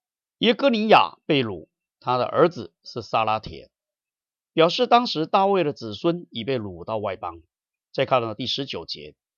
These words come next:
毕大雅的儿子是所罗巴伯、示每，然后所罗巴伯的儿子是米苏兰、哈拿尼亚，他们的妹子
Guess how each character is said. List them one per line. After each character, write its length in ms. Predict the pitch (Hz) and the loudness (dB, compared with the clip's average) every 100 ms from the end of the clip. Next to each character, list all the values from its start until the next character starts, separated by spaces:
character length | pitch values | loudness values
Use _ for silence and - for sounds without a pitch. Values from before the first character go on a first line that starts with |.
| _ _ _ _ | _ _ _ _
毕 120 | - | -8
大 200 | 247 269 233 | 4 4 4
雅 140 | 123 | 0
的 100 | 107 | 0
儿 180 | 107 156 | 0 0
子 260 | 131 98 _ - | -2 -14 _ -14
是 340 | - 127 98 | -8 -8 -8
所 240 | 85 95 | -12 -12
罗 140 | 87 98 | -10 -4
巴 180 | 113 113 | -4 -4
伯、 320 | 82 82 - _ _ | -8 -14 -16 _ _
示 320 | _ - 165 117 | _ -8 -6 -8
每， 280 | 87 76 _ _ _ _ _ | -10 -18 _ _ _ _ _
然 200 | 135 127 | -4 -2
后 260 | 143 143 113 _ _ _ | 2 0 0 _ _ _
所 260 | - 151 | -6 0
罗 120 | 147 175 | 4 4
巴 180 | 214 | 2
伯 220 | 220 131 135 | 0 0 0
的 80 | |
儿 180 | 117 123 | 2 0
子 220 | 120 110 - _ | -2 -8 -14 _
是 320 | - - 127 | -16 -6 -4
米 300 | 110 107 101 | -4 -6 -8
苏 180 | 90 175 | -6 -2
兰、 300 | 160 95 107 _ _ _ _ | 0 -2 -8 _ _ _ _
哈 200 | - 220 | 2 4
拿 140 | 214 | 6
尼 200 | 160 139 | 2 -2
亚， 220 | 143 78 - _ _ _ _ | -4 -6 -8 _ _ _ _
他 260 | - 202 247 | 4 6 6
们 140 | 220 | 2
的 100 | 147 | -2
妹 300 | 135 175 131 | 2 2 2
子 280 | - 104 | -6 -16